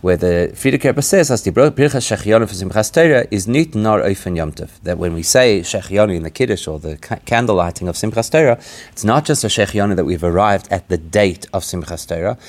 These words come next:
No, Oich, Oif Torah. The Frierdiker Rebbe says it's Shechianu over the Torah. We're saying a Shechianu for the Torah.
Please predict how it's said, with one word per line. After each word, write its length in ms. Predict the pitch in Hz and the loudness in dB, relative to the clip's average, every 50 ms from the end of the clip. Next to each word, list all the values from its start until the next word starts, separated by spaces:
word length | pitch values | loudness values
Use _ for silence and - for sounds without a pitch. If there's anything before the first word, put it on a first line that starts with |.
| - - - _ | -20 -20 -6 _
No, 140 | 135 - - - - | 0 0 2 4 4
Oich, 360 | 151 185 175 147 139 135 131 | 6 6 6 4 2 -2 -2
Oif 340 | - 151 160 165 156 - - | 0 0 2 2 -2 0 2
Torah. 360 | 190 185 196 175 151 120 - _ | 4 4 4 4 0 -6 -10 _
The 80 | - - | -20 -10
Frierdiker 260 | - 147 147 156 165 | -8 -6 -4 -4 -4
Rebbe 140 | 156 151 156 | -4 -4 -4
says 300 | - - 202 175 143 - | -2 -2 -2 -2 -2 -4
it's 120 | 117 - | -6 -4
Shechianu 720 | - - 135 - - 135 139 156 175 175 147 139 156 170 - - - _ _ _ _ _ _ - | -2 0 0 0 2 4 4 6 4 4 2 0 -2 -4 -8 -14 -20 _ _ _ _ _ _ 4
over 380 | 156 202 214 202 170 175 165 | 6 6 6 6 6 4 2
the 100 | 151 180 | 2 0
Torah. 300 | 170 - 190 180 170 123 | 2 2 4 4 4 2
We're 80 | 101 104 | 0 -2
saying 180 | - 151 160 | -2 -4 -4
a 60 | 156 139 | -4 -2
Shechianu 500 | - 139 123 - 139 143 165 196 208 202 | -2 -2 0 2 2 4 4 4 2 0
for 240 | - 165 175 190 | 0 0 2 2
the 80 | 190 156 | 2 0
Torah. 320 | - - 143 131 92 82 | 2 2 2 2 2 -2